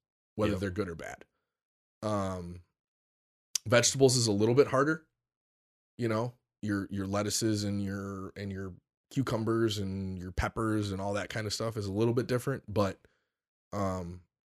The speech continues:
Speaker 1: any of those things, whether you're <laughs> eating conventional or organic, are still better than ho-hos and ding-dongs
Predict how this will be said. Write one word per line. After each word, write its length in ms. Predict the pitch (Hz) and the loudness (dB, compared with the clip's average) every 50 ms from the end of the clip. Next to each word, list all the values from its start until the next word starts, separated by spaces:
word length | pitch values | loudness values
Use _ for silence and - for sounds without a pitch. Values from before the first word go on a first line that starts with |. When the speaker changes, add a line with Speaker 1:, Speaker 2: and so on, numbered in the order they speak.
| _ _ _ _ _ _ _ _ _ _ _ _ _ _ _ _ _ _ _ _ _ _ _ _ _ _ _ _ - | _ _ _ _ _ _ _ _ _ _ _ _ _ _ _ _ _ _ _ _ _ _ _ _ _ _ _ _ 4
Speaker 1:
any 240 | 156 170 175 165 | 6 8 8 8
of 100 | 143 120 | 8 6
those 240 | 104 113 104 101 - | 6 2 0 0 -2
things, 260 | - 107 101 98 95 | -2 -2 -4 -2 2
whether 180 | 107 123 123 120 | 4 6 6 6
you're 120 | 117 117 117 | 4 2 2
<laughs> 20 | |
eating 220 | 120 117 151 127 110 | 0 0 0 0 0
conventional 640 | - - 143 120 107 123 117 120 - - 113 113 | 0 0 0 2 2 0 0 0 0 0 0 2
or 180 | - 110 117 110 | 4 6 6 6
organic, 480 | 104 101 92 101 101 98 95 95 - | 4 2 0 -2 -4 -4 -4 -6 -4
are 100 | 104 104 | -4 -2
still 280 | - - - 123 117 107 | 0 0 4 4 4 4
better 280 | 101 107 104 104 101 | 4 2 0 0 -2
than 200 | 98 98 95 98 | -2 -4 -6 -6
ho-hos 440 | 95 - 110 104 101 104 101 98 98 | -2 0 0 2 2 2 2 0 -2
and 100 | 95 95 | -2 -2
ding-dongs 580 | 95 101 101 95 95 95 95 95 95 90 - | -2 -2 -2 -2 -4 -4 -4 -4 -6 -6 -8